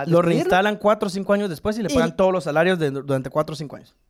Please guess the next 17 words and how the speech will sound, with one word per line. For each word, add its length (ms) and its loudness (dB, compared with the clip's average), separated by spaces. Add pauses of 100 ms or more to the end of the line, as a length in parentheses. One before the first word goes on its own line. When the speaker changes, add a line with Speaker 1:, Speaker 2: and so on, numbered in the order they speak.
(220)
Speaker 2:
Sí, 240 -8
sí, 180 -6
sí, 380 -8
sí 0 -
se 140 -6
antoja 320 -4
que 140 -12
les 120 -14
pidan 200 -10
a 40 -12
uno 160 -10
Speaker 1:
Ah, 280 2
Speaker 2:
así. 100 2
Speaker 1:
olvídate, 480 2
es 80 0
un 80 2
negociazo. 840 2